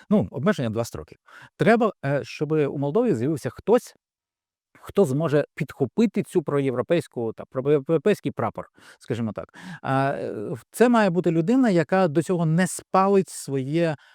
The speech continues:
ем, м, м, там, реноме, свої, свої, свій політичний капітал,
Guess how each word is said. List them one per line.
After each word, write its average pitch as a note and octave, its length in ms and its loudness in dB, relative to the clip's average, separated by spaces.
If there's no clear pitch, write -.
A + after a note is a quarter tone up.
ем, A#2+ 800 -2
м, A#2+ 320 -8
м, A2 260 -6
там, F#2+ 160 -8
реноме, D#3+ 580 0
свої, B2 320 -4
свої, C3 500 -4
свій C#3 200 -4
політичний A#2+ 440 -4
капітал, G#3 380 -2